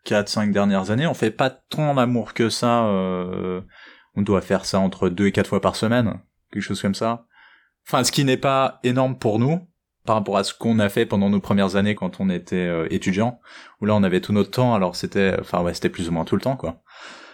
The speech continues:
Là, ça s'est beaucoup calmé, mais ouais, non, c'est, c'est, je veux dire, en, en nombre de fois, c'est négligeable, en vrai. Mais c'est tellement sympa, c'est tellement différent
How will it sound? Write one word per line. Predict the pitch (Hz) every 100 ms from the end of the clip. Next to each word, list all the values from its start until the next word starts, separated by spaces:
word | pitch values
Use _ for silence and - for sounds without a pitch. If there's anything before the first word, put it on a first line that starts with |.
| _
Là, | 107 120
ça | 123
s'est | -
beaucoup | 98 -
calmé, | 110 113 127 160 160 - -
mais | 117 113
ouais, | 113 180
non, | 180 147
c'est, | - 120 -
c'est, | - 117 110 104 95 107
je | 107
veux | 131
dire, | 127 117
en, | 113 113 107 -
en | 104
nombre | 104 131 165
de | 113 113
fois, | - 151 156
c'est | - 98
négligeable, | 110 127 120 127 139 95 - -
en | 98 98
vrai. | 95 90 - _ _
Mais | 90 98
c'est | - 104 -
tellement | 139 127 127 120 117 104 101 98
sympa, | - 123 113 120 113
c'est | - 101
tellement | 98 98 95
différent | 95 110 113 101 127 147 151